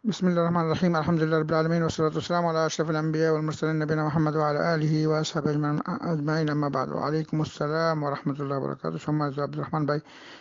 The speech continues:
ইউকে থেকে আপনি প্রশ্ন করেছেন, সবচেয়ে বড় অপরাধ, আহ, কোনটি, এ, শিরিক করা না নাস্তিকতা?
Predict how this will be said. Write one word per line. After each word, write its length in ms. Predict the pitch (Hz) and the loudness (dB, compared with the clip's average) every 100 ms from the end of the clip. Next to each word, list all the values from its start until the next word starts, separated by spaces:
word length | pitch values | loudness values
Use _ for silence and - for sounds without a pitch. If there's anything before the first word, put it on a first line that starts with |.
| - | -2
ইউকে 220 | 180 185 190 | 2 4 4
থেকে 160 | 185 | 2
আপনি 200 | 165 156 | 0 0
প্রশ্ন 400 | 151 156 - 160 | -2 -2 -2 -2
করেছেন, 300 | 156 151 165 | 0 -2 -2
সবচেয়ে 560 | 147 160 - - 170 160 | -2 -4 -6 0 4 4
বড় 200 | 156 151 | 4 4
অপরাধ, 460 | 143 139 151 156 135 - _ - - - 160 | 2 2 2 2 0 -10 _ -20 -20 -6 0
আহ, 160 | 156 | 0
কোনটি, 960 | 135 160 160 139 156 156 160 160 160 - - - - - - | 2 2 4 2 2 2 2 2 0 -2 -8 -16 -20 -18 -2
এ, 120 | 160 | 0
শিরিক 420 | 147 - 170 175 | 2 4 4 2
করা 420 | - 180 180 190 170 | 0 0 2 2 2
না 140 | 156 | 0
নাস্তিকতা? 640 | 151 143 - 147 139 - | -2 -4 -6 -4 -4 -6